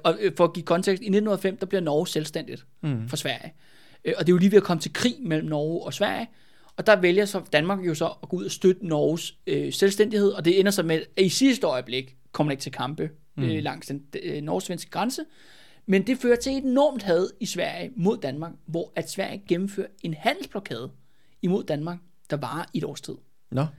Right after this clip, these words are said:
Speaker 1: hundrede og fem. Så det er sådan en international krise, der kommer der i nitten hundrede og fem.
Speaker 2: Ja, okay.
Speaker 1: Og så kan man så sige, jamen, så blev forholdet lidt bedre, faktisk i, i relation, imod,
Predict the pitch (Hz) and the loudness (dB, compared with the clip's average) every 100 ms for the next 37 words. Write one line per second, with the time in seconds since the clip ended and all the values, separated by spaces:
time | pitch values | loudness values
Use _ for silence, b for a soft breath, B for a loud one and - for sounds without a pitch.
0 | - - 165 156 151 - 214 202 214 214 | -10 -4 -2 -2 -2 2 4 4 0 -2
1 | 208 240 208 - 180 156 - 165 170 202 | 0 0 0 -2 -4 -4 -2 -2 0 -2
2 | 175 165 160 160 143 151 160 143 - - | -2 -6 -4 -4 0 -2 0 -4 -6 -18
3 | - - - 185 262 254 220 220 240 226 | -20 -18 -2 0 2 0 0 -2 -4 -2
4 | 202 196 254 247 233 240 233 202 233 - | 0 0 0 2 2 2 2 2 2 6
5 | 185 165 196 208 B B B 170 196 226 | 6 8 6 2 B B B 2 2 -4
6 | 196 262 185 233 233 165 180 165 156 254 | -6 -4 -4 -2 0 2 4 2 2 0
7 | 190 196 | 2 4